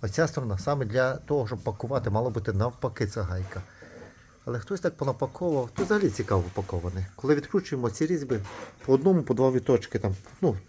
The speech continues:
два з половиною віточки так позакручені. Мусимо все перепакувати. Старе, звісно, цікаво старе робити, ну,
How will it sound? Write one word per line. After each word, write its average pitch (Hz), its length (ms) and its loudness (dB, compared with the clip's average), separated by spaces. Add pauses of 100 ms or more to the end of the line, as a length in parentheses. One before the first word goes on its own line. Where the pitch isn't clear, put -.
(260)
два 113 260 2
з 143 60 -6
половиною 104 520 2
віточки 92 360 -6
так 92 140 -10
позакручені. 101 680 -6 (1400)
Мусимо 123 400 -2
все 107 200 -2
перепакувати. 117 920 -6 (400)
Старе, 123 400 -8 (560)
звісно, 107 240 -6
цікаво 92 380 -8
старе 87 300 -10
робити, 139 380 -12
ну, 147 200 -14